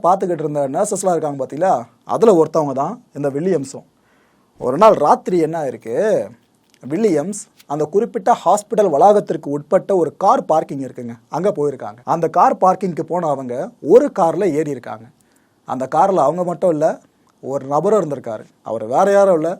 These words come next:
அந்த டயாலிசிஸ் பேஷண்ட் சொன்ன பார்த்தீங்களா, அந்த பைப்புல அந்த காருக்குள்ள இருந்திருக்கு. இதுக்கப்புறமா வில்லியம்ஸும் அந்த நபரும் நிறைய பேசியிருக்காங்களாம். இப்போ வெளியே வந்திருக்க தகவல் படி பேசியிருக்காங்களாம்.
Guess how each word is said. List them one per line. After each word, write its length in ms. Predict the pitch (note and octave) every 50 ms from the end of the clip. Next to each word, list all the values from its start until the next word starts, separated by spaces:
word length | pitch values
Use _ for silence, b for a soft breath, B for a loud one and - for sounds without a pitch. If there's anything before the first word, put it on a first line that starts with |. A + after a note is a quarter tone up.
| _ -
அந்த 180 | B2+ B2 B2+
டயாலிசிஸ் 580 | B2 A#2+ C#3 G3 G#3+ A3+ G#3 - F#3 - - F#3
பேஷண்ட் 180 | G3+ F#3+ G#3
சொன்ன 300 | F3+ F3+ D#3+ D#3+ D3+ D3+
பார்த்தீங்களா, 420 | D3 D3+ D3 F3 A3+ A3+ C#3+ F#2+ b b b b b b b
அந்த 280 | - B2+ C#3+ D#3 D#3+ D#3 D3+
பைப்புல 240 | D3+ F#3 E3 D#3+
அந்த 200 | G3 A#3 G#3+ E3 - C#3+
காருக்குள்ள 300 | D#3 E3 D3+ C#3 D3+ D#3
இருந்திருக்கு. 460 | C#3 B2+ B2 A#2+ A#2 G#2 - - - _ _ _ _ _ _ _ _ _ _ _ _ _ _ _ _ _ _ _
இதுக்கப்புறமா 640 | - E3 A#3+ B3+ C#4 - A#3 G#3 G#3+ G#3 A3+ B3+ B3 G3
வில்லியம்ஸும் 720 | F3 G3+ A#3 B3+ B3+ A#3+ A3+ - - A#3+ A#3 A#3+ B3 B3 B3 B3 - _
அந்த 600 | - E3+ F3+ F3+ F3+ E3+ F#3 F3+ F3 F3 F3 E3+ E3
நபரும் 520 | E3 F3 F#3 G#3 G#3+ G#3 G#3 A3 B3+ C#4 - _ _ _ -
நிறைய 320 | A3+ A3+ A#3+ C4 C4 B3+
பேசியிருக்காங்களாம். 680 | B3+ B3+ C#4 A#3+ - G#3+ D3+ - D3+ C#3 B2+ B2 A2 - _ _ _
இப்போ 160 | _ _ C3+
வெளியே 180 | C#3 D#3 G#3 A3
வந்திருக்க 200 | G#3+ G3+ F#3+ F#3+
தகவல் 240 | - F3+ E3+ F#3 E3+
படி 300 | E3 F#3+ A#3+ D#4+ - _ -
பேசியிருக்காங்களாம். 680 | B3+ B3+ C4 - A3 E3 C#3 C#3+ C3 B2+ B2 A#2 A2+